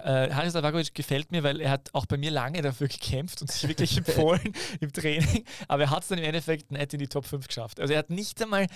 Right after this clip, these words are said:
Speaker 1: jetzt nicht einmal mein, äh, meine Flop fünf hat er's nicht einmal geschafft. Also diese Herbstsaison von Haris Tabakovic ist tatsächlich zu vergessen.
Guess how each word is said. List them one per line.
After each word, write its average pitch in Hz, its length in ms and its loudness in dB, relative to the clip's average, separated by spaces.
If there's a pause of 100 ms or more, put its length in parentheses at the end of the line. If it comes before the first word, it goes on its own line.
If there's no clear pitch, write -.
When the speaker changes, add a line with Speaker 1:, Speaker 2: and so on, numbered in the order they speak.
(120)
Speaker 1:
jetzt 160 200 -2
nicht 202 220 -4
einmal 165 160 0
mein, 147 180 0
äh, 139 260 2
meine 143 160 2
Flop 156 320 2
fünf 135 280 -4
hat 120 100 -2
er's 120 100 -6
nicht 123 120 -6
einmal 120 140 -6
geschafft. 120 300 -6
Also 131 160 -4 (300)
diese 190 220 0
Herbstsaison 160 680 2
von 135 140 -4
Haris 135 160 0
Tabakovic 135 380 -2
ist - 80 -6
tatsächlich 143 360 -2
zu 147 80 -2
vergessen. 123 440 -4